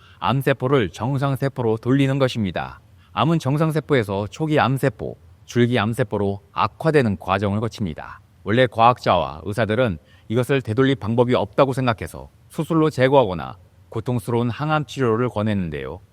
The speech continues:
멀쩡한 조직까지 함께 제거되는 문제와 더불어 내성 때문에 점점 더 독한 항암제를 써야 한다는 치명적인 단점이 있었습니다.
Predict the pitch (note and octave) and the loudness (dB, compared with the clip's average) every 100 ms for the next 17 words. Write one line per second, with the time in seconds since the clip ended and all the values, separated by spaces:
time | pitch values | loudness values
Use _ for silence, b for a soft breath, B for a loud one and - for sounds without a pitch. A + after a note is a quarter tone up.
0 | _ _ A2 B2 E3 D#3+ C#3 B2+ C3 F#2+ | _ _ -2 0 2 2 0 0 2 0
1 | G2 F#2+ F3 - F3 D#3+ B2 C3+ B2 B2+ | -2 -4 -6 0 0 2 2 4 4 2
2 | G#2 A#2 B2 B2+ A2 F2+ D#2 C#2+ - - | -2 -2 2 4 2 -2 -6 -8 -14 -20
3 | _ - G2+ B2 C#3 C3 A#2 C#3 C#3 D#2 | _ -2 0 2 0 2 2 2 -2 -4
4 | b b - B2 C#3+ D3+ C#3+ A2+ C#3 A#2+ | b b -6 -2 4 4 4 2 4 4
5 | C2+ - _ - A2 - B2 A2 D3+ D#3 | 2 -18 _ -8 -6 -2 -2 -2 0 2
6 | D3 B2 A2 A2 D#3+ D#3 C#3 A2 E2 E2 | 2 2 0 0 2 4 4 2 -2 -4
7 | G2 _ _ - D3 B2+ B2 G#2+ G#2+ B2 | -10 _ _ -6 -2 0 0 0 0 -2
8 | A2+ A2 A2+ B2 C3 A#2+ - F#2 D2+ - | -4 -2 0 -2 -4 -6 -6 -6 -6 -12